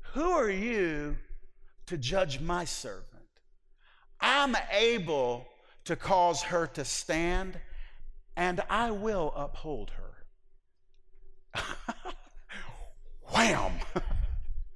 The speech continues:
Who are you?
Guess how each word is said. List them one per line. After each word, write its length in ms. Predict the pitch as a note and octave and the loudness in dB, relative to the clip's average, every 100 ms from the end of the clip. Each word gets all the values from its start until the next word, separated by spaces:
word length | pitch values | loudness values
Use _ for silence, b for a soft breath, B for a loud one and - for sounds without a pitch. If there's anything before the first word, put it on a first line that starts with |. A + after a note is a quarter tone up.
| B B B B B B - - _ - - - - - - - - - - - | B B B B B B -20 -20 _ -20 -20 -20 -20 -20 -20 -20 -18 -14 -10 -6
Who 280 | A3+ A#3+ | -6 -6
are 100 | A3 | -8
you? 280 | G#3 F#3+ C#3 | -8 -10 -12